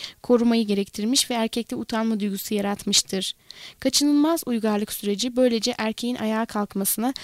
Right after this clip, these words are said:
ve ayakta bir duruş benimsemesine yol açmıştır. Bu noktadan sonraki olaylar zinciri, koku uyarımlarının önemsizleşmesi ve aybaşı döneminin yalıtılması, görsel uyarımların ağır basması, cinsel organların açığa çıkması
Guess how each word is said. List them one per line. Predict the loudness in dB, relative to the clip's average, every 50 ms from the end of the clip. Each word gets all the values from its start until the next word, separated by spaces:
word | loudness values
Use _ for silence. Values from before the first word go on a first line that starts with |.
| -14 -8 -2
ve | 0 2
ayakta | 4 2 2 0 -2 -2
bir | -2 -2 0 0
duruş | 0 0 -2 -2 -2 0
benimsemesine | 0 0 0 0 0 0 0 0 0 0 0 0
yol | 0 0
açmıştır. | 0 0 -2 -2 -2 0 0 0 0 -2 -6 -6 -6 -8 -10 _ _ _ _ _ _ _ _ _ _ 0 2
Bu | 4
noktadan | 4 4 4 2 2 2 2 2
sonraki | 2 2 2 2 2 2 2 0 2
olaylar | 2 4 4 4 4 4 2 2
zinciri, | 0 0 0 0 0 0 0 0 2 0 0
koku | 0 0 -2 -2 0 2 2
uyarımlarının | 4 4 4 4 4 2 2 2 2 2 2 2 0 0
önemsizleşmesi | 0 0 2 2 0 0 -2 -2 0 0 2 2 2 2 0 -2 -4 -4 -2 -2 -2 -2 -4 -10 -10 -4 -2
ve | -2 0
aybaşı | 2 2 2 2 2 2 2 0
döneminin | 0 0 0 0 0 2 2 2 2 2
yalıtılması, | 2 4 2 2 2 0 0 0 0 0 -2 -2 -2 -2 0 -2 -2 -4 -10 -10 -2 4
görsel | 4 6 6 6 4 4 4
uyarımların | 4 4 4 4 4 2 2 2 2 2 0 0 0
ağır | 2 4 4 4 4 4
basması, | 2 0 0 0 -2 -2 -2 -2 0 0 0 0 -2 -4 -10 -12 -2
cinsel | 2 2 4 4 4 4 4
organların | 4 4 4 2 2 2 2 2 2 0 -2 -2
açığa | -2 0 2 2 2 2 0
çıkması | 0 -2 -4 -2 -2 -2 -2 0 0 0 0 -2